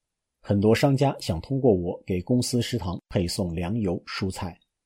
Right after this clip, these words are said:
有的私底下询问我的家庭住址，有的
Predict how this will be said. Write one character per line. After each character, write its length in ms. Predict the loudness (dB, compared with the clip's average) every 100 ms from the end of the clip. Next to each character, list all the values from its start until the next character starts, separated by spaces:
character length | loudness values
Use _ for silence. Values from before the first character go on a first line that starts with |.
| _ _ _ _ _
有 200 | 6 6
的 160 | 4 0
私 180 | 0 0
底 180 | 2 0
下 220 | -2 -2
询 220 | -2 -2
问 140 | -2 -2
我 140 | -4
的 100 | -4
家 240 | -4 -2 -2
庭 220 | -6 -6
住 180 | -6 -6
址， 320 | -8 -10 -16 _ _ _
有 220 | 2 2 4
的 160 | 0